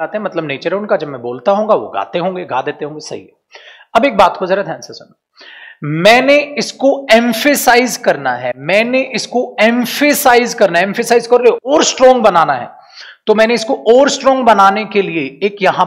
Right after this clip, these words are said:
पर always adverb का यूज़ कर लिया। They always sing a song for me, वो हमेशा मेरे लिए गाना गाते हैं। तो उस चीज में और क्या आ गई? Strong feel आ गई। इसी चीज में always आने से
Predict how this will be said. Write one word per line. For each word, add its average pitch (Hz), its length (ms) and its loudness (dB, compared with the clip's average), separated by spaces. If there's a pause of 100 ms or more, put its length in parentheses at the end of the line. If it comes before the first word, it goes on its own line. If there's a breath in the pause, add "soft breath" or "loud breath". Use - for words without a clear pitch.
पर 196 100 -2 (480)
always 208 760 2
adverb 139 580 -4
का 170 60 -2
यूज़ 127 300 -12
कर - 180 -18
लिया। - 200 -20 (3250 soft breath)
They 160 260 -4 (280)
always 240 760 4 (220)
sing 226 160 0
a 202 80 2
song 175 300 -4
for 147 240 -10
me, 123 120 -14
वो 147 140 -6
हमेशा 240 680 2
मेरे 254 180 2
लिए 226 140 2
गाना 170 240 0
गाते 135 260 -6
हैं। 107 100 -16 (360 loud breath)
तो 240 100 0
उस - 160 -4
चीज 208 260 -4
में 233 120 0
और 233 200 2
क्या 233 160 2
आ 202 100 4
गई? 208 140 -4
Strong 233 580 0
feel 202 300 -2
आ 120 120 4
गई। 117 140 -8 (100)
इसी 240 220 -4
चीज 220 260 -6
में 233 400 -4
always 214 460 2
आने 214 240 2
से 196 340 -2